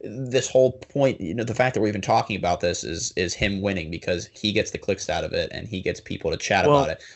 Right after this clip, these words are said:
Speaker 1: This shouldn't even be a story. It's,
Speaker 2: well,
Speaker 1: it's
Speaker 2: but
Speaker 1: such
Speaker 2: here's
Speaker 1: a,
Speaker 2: the thing.
Speaker 1: but it's not football. It's, it
Speaker 2: So,
Speaker 1: doesn't matter about the Browns. It doesn't matter about
Speaker 2: No,
Speaker 1: if
Speaker 2: but
Speaker 1: we
Speaker 2: the
Speaker 1: beat
Speaker 2: type
Speaker 1: the
Speaker 2: of player that
Speaker 1: Packers,
Speaker 2: Baker
Speaker 1: or, sorry,
Speaker 2: is
Speaker 1: I just looked at the Packers.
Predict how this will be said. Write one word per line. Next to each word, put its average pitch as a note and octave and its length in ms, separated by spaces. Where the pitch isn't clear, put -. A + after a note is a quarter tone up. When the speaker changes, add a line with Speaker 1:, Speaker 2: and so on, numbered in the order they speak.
Speaker 1:
This C3 140
shouldn't C3+ 380
even G#2+ 240
be G#2+ 180
a F2+ 60
story. - 800
It's, - 340
Speaker 2:
well, D#3+ 220
Speaker 1:
it's C3+ 180
Speaker 2:
but D3 160
Speaker 1:
such D#3+ 80
Speaker 2:
here's C3+ 220
Speaker 1:
a, - 20
Speaker 2:
the A#2+ 80
thing. A#2+ 300
Speaker 1:
but D#3+ 140
it's D3 120
not E3 240
football. - 600
It's, - 200
it C#3 100
Speaker 2:
So, - 140
Speaker 1:
doesn't D3 240
matter C#3 280
about A2+ 240
the A2+ 60
Browns. A#2+ 500
It - 60
doesn't A2+ 220
matter G#2+ 220
about - 120
Speaker 2:
No, D3+ 280
Speaker 1:
if B2 140
Speaker 2:
but C3+ 240
Speaker 1:
we C3+ 120
Speaker 2:
the B2 60
Speaker 1:
beat B2+ 100
Speaker 2:
type F3 160
Speaker 1:
the B2+ 60
Speaker 2:
of A2+ 80
player A2+ 180
that B2+ 120
Speaker 1:
Packers, B2+ 300
Speaker 2:
Baker - 240
Speaker 1:
or, - 20
sorry, G#2+ 180
Speaker 2:
is F2+ 40
Speaker 1:
I F#2 60
just - 160
looked G2+ 160
at - 80
the - 60
Packers. F#2+ 420